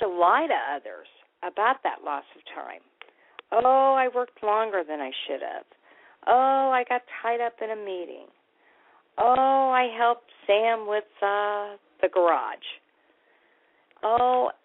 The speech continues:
is there more preoccupation? You can't get away from it. And, of course, when there are all these things, then there's inability to fulfill obligations.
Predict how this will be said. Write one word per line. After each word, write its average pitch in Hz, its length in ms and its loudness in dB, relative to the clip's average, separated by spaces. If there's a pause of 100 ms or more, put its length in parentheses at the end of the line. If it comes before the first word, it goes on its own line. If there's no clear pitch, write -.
(260)
is 196 180 -2
there 202 140 2
more 196 380 -2
preoccupation? - 1120 -10 (1160)
You - 80 -20 (220)
can't 247 260 -2
get 240 140 0
away 196 260 0 (120)
from - 240 -10
it. - 180 -18 (2000)
And, 202 640 0
of - 120 -8
course, 277 460 2
when 214 160 0
there 214 200 4
are 196 60 4
all 233 320 2
these 277 220 -10 (100)
things, 240 320 -12 (140)
then 233 180 -6
there's 220 240 -10 (120)
inability 202 880 -2 (1000)
to 240 80 -4
fulfill 196 640 0
obligations. 160 920 -8